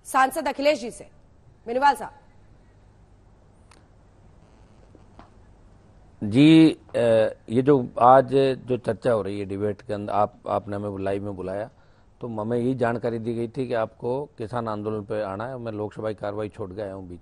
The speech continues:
Speaker 2: में।
Speaker 1: हम्म।
Speaker 2: मैं तो इतना ही इसके अंदर कहूँगा कि भारत विरोधी गतिविधियाँ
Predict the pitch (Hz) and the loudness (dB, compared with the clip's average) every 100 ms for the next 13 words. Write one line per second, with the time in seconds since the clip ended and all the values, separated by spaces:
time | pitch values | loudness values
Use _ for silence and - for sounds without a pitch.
0 | - 131 - 233 190 _ _ _ 120 123 | -18 -18 -12 -10 -10 _ _ _ -6 -2
1 | 139 - 147 139 - 131 123 113 113 113 | -4 0 -2 -2 -4 -6 -6 -6 -8 -6
2 | 101 98 _ _ _ _ _ _ 135 113 | -8 -10 _ _ _ _ _ _ -10 0
3 | 107 123 139 131 131 131 110 95 117 113 | 2 2 0 -2 0 0 -2 -4 -6 -2
4 | 123 127 123 - | -2 -2 -4 -10